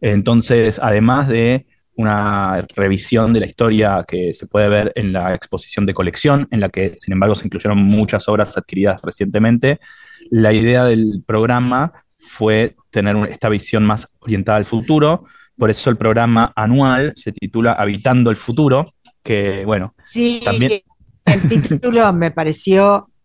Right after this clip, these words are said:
Speaker 2: sobre todo ese concepto de habitar el futuro, porque es como adelantarse de alguna manera, ¿no?
Speaker 1: Exacto, exacto.
Speaker 2: Uno piensa más cuando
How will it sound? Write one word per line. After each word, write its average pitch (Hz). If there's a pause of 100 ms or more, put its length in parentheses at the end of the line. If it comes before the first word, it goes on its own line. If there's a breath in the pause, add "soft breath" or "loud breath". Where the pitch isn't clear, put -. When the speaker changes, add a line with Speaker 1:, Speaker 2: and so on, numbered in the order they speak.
(220)
Speaker 2:
sobre 226
todo 330
ese 269
concepto 190 (320)
de 175
habitar 190
el 208
futuro, 170
porque 160
es 175
como 208 (500)
adelantarse 175
de 151
alguna 151
manera, 143
¿no? 180 (380)
Speaker 1:
Exacto, 110
exacto. 107
Speaker 2:
Uno 233
piensa 240
más 226
cuando 156